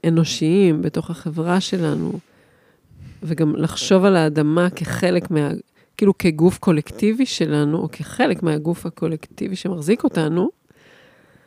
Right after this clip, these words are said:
זה, זה מאפשר לתפ-, אמ, גם למי שאין לו את הזיקה המאה אחוז טבעית הזאת,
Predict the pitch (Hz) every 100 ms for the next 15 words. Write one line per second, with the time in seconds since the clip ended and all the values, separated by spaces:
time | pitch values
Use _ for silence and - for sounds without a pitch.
0 | _ _ _ _ _ _ _ - 151 160
1 | 180 175 156 170 170 170 - - - 220
2 | 226 226 - - - - 165 175 170 165
3 | 170 170 - 175 196 214 202 202 - 190
4 | - 185 220 220 214 180 156 151 147 147
5 | 151 156 - _ _ _ - 156 175 -
6 | 190 196 170 - - 165 170 165 165 165
7 | 165 170 170 - 165 - - 151 - 233
8 | - 233 170 180 202 -